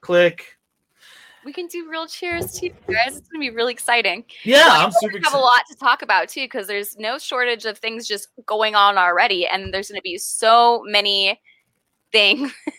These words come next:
Speaker 2: There's
Speaker 1: Bumping
Speaker 2: so many things
Speaker 1: mics.
Speaker 2: announced and talked about at Awaken the Spirits that are gonna be, like, crazy.
Speaker 1: Yeah, I, I'm, I'm very excited. I'm, I'm really looking forward to it. It's the first, obviously, event that we've,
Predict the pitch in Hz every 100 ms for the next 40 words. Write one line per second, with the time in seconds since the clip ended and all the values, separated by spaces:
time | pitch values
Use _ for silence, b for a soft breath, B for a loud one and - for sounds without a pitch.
0 | 320 - - 440 - 330 _ _ _ B
1 | B B 427 220 - 269 269 339 330 262
2 | 262 202 170 143 131 131 - 240 220 214
3 | 226 240 - 208 277 214 - 214 196 185
4 | 180 - 190 185 190 185 180 202 196 202
5 | 185 - 202 175 - 185 170 156 170 151
6 | 120 _ _ _ - - - 185 - -
7 | 156 190 - - 165 220 226 185 - 180
8 | 180 175 160 147 113 82 135 131 143 139
9 | 143 139 135 - 120 120 - 120 120 117
10 | 123 156 139 151 143 - 127 131 123 139
11 | 123 120 107 _ _ - 139 135 135 131
12 | 131 120 123 117 117